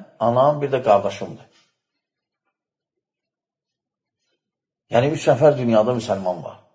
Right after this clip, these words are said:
Ona görə. Ha, bu məştaqlıqdır. Ha, özü də belə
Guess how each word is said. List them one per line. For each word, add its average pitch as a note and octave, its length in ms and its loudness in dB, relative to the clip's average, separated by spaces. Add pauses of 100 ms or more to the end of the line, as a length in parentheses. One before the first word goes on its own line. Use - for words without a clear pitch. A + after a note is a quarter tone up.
(720)
Ona A2 180 -4
görə. D2 220 -8 (1300)
Ha, D2+ 140 -16
bu A#2 120 -6
məştaqlıqdır. D2+ 720 -8 (2250)
Ha, - 240 -14
özü G2+ 160 -8
də G2 80 -4
belə G#2+ 180 4